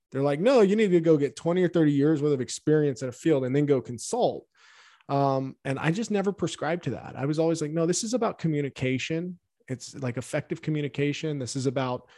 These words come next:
um, understanding a problem space and, like, getting to the heart of what's wrong and then learning frameworks to help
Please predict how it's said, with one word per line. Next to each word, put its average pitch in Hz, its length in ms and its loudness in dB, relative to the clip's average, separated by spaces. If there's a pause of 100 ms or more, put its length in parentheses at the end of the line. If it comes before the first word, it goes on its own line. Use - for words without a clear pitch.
(300)
um, 131 580 -4 (300)
understanding 151 840 2
a 123 60 -4
problem 143 480 -2
space 180 420 -4
and, 127 100 -10
like, 117 180 -12
getting 151 280 0
to 160 120 0
the 131 80 -2
heart 135 420 -4
of 120 100 -12
what's 120 280 -6
wrong 147 340 0
and 143 120 -2
then 165 120 2
learning 196 240 4
frameworks 160 800 2
to 113 80 -8
help 131 320 -4